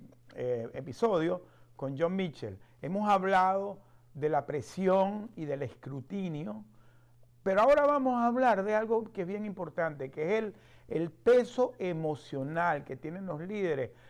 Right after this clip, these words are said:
cuando saben que los, sus actos traen consecuencias que pueden afectar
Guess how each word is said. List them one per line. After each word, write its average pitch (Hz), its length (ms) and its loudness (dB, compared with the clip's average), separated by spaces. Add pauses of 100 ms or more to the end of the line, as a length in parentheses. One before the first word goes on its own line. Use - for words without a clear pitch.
(160)
cuando 147 300 -2
saben 190 540 -4
que 143 180 -6
los, 139 300 -4
sus - 240 -14 (260)
actos - 540 -6 (400)
traen 175 280 -2
consecuencias 175 800 -6
que 123 140 -10
pueden 160 380 -6
afectar 143 640 -4